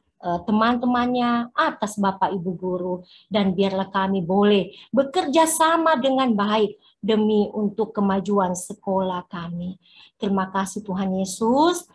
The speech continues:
kami terlalu percaya Engkau campur tangan, Engkau menyertai sekolah Kasih Karunia.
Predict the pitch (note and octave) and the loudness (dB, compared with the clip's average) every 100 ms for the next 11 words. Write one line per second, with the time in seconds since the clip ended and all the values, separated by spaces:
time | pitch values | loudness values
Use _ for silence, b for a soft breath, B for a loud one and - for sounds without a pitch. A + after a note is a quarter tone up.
0 | b - G3+ G#3 G#3 G3 F#3+ G3+ G#3 G3+ | b -2 2 2 2 0 0 -2 -4 -10
1 | - C#4 C#4+ D4 C#4+ C#4+ C#4+ - B3+ C4 | -6 0 2 4 4 4 2 0 -4 -2
2 | D4+ D4+ D4 A#3+ G#3 - F#3+ G3 F#3 F3+ | 4 2 4 0 0 -4 -8 -8 -6 -6
3 | F3 F#3 - b b b B3+ C4 C#4 C#4+ | -8 -10 -12 b b b -2 0 2 4
4 | C#4+ B3+ G3 F#3 G#3 A#3 A#3+ - - G#3 | 6 4 2 0 2 4 4 0 -4 -2
5 | A3 G3+ G3 - G3+ G3 G3 G3+ - - | 0 -2 -4 -4 0 0 0 -4 -6 -8
6 | F#3 F#3 F3+ F3+ F#3 F#3 F3+ | -6 -6 -8 -6 -6 -6 -6